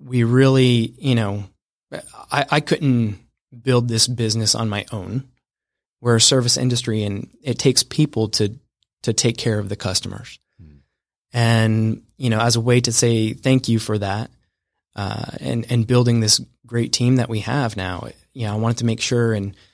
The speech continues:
Speaker 1: and do a company-wide profit share. So whether you're answering the phones or, uh, you're out there swinging a hammer, you know, it's, it's a,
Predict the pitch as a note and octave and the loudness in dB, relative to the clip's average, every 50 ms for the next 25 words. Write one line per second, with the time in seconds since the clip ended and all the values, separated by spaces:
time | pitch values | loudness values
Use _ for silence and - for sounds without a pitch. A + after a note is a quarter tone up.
0 | _ _ - A2 G#2+ G#2+ A2 A#2+ B2 C#3 C#3+ B2+ - B2+ A#2+ A#2+ B2 A#2 A2+ G#2+ | _ _ -8 -4 -2 0 4 4 6 4 4 4 2 2 2 4 2 2 2 0
1 | G#2 G#2 G2+ - A2+ A2 A2+ - - - - - G2+ G2+ G2 G2 - - G#2+ A2 | -2 -4 -4 -4 -2 -2 -2 -2 -4 -6 -6 -4 -4 -4 -2 0 0 0 2 2
2 | A2 A2 A2 A2 A2+ A2+ A#2 A2+ A2 A2 G#2+ G#2 G#2 G2 - - - _ _ _ | 2 2 2 2 2 2 2 2 2 2 0 -2 -4 -4 -8 -12 -20 _ _ _
3 | _ _ B2 B2 A#2+ A#2 - A#2+ A2+ G2+ - - B2+ B2+ C3 C#3+ D#3 E3 E3+ E3 | _ _ 0 2 2 2 2 2 0 0 0 2 4 4 6 6 4 4 2 2
4 | - A#2 G#2 G2+ G2+ G2 G2+ G2+ - - - _ _ _ _ _ - A2 G#2+ G#2 | 2 2 2 2 2 0 -2 -2 -6 -10 -16 _ _ _ _ _ -4 -2 0 0
5 | G#2 G#2+ - A#2 A2+ A2+ A2+ A2+ A2 - A2+ G#2+ - - B2 A#2+ A2+ G#2+ G2 A2+ | 0 0 0 2 2 4 2 2 2 2 0 0 2 2 2 2 2 0 0 0
6 | A#2 A#2 A2+ G#2 G2 F#2 F#2+ G#2+ - _ _ - B2 A2 G#2 G2+ G2 G#2 - A2 | 0 0 0 0 -2 -6 -8 -12 -16 _ _ -12 -8 -6 -4 -2 -2 -2 -4 -4
7 | A2 - - - - - - _ - A2+ A2 A2 - A2+ G#2 G#2 G2+ G2+ - - | -4 0 0 0 0 -2 -6 _ -8 -4 -2 0 0 0 0 0 0 -2 -4 -6